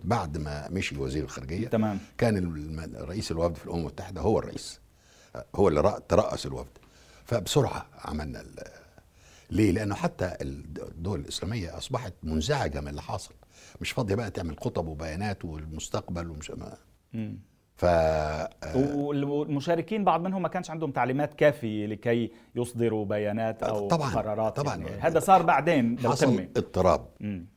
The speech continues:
Speaker 1: فاتفقت مع كل مكتب إنه يعني مكتب ال-، المؤتمر إن إحنا ننهي الموضوع ده في جلسة الصباح.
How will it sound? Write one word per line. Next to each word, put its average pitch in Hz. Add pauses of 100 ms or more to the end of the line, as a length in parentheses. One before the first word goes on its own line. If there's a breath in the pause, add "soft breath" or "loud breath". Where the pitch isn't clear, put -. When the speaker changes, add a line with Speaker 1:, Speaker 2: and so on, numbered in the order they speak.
(200)
Speaker 1:
فاتفقت 139
مع 73
كل 73
مكتب 73
إنه 69
يعني -
مكتب -
ال-، - (920)
المؤتمر - (460 soft breath)
إن 90
إحنا 73
ننهي 135
الموضوع 87
ده 104 (800)
في 85
جلسة 78
الصباح. -